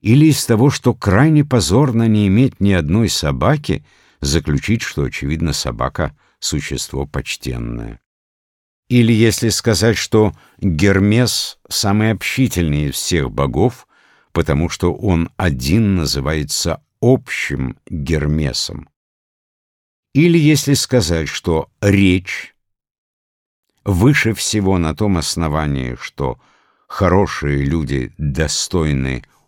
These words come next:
уважения, а не богатства.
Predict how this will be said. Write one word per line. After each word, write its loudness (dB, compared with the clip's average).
уважения, 0
а -6
не 0
богатства. -4